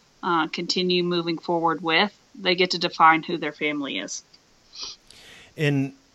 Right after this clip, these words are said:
Speaker 2: and supporting the veteran and the service member in that support network is critical. You know, we often focus a lot on post-traumatic stress disorder and, and traumatic brain injury. Those are the two, um,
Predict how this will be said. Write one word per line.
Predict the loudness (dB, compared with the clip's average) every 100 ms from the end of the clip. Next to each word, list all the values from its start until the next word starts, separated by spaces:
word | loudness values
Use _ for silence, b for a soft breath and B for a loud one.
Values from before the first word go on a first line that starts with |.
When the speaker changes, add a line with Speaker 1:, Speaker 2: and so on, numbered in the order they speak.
| -6
Speaker 2:
and | -4
supporting | -4 -6 -8 -2 0 2 2 0
the | 2 0
veteran | -2 -4 2 2 2 0 -2
and | -4
the | -6
service | -6 -4 -4 -6
member | -6 -4 -6 -8 -12 -6
in | -2 0 -2 -4 -12 -12
that | -2 -2 -2
support | -6 -12 -8 -2 -2 -2
network | -4 -4 -10 -10
is | -10
critical. | -4 -4 -4 -10 -10
You | -8
know, |
we | -4 -2
often | -2 -2 -6
focus | -6 -4 -4 -8 -10
a |
lot | -6 -4 -4
on | -4 -8
post-traumatic | -10 -10 -10 -10 -10
stress | -10 -8 -8
disorder | -10 -14 -10 -10 -10 -10
and, | -10 -12
and | -16
traumatic | -14 -12 -10 -10
brain | -8 -6
injury. | -8 -8 -8
Those | -8 -8
are | -8
the | -12
two, | -10 -8 -6 -6 -10 b b b b
um, | -6 -4 -4 -6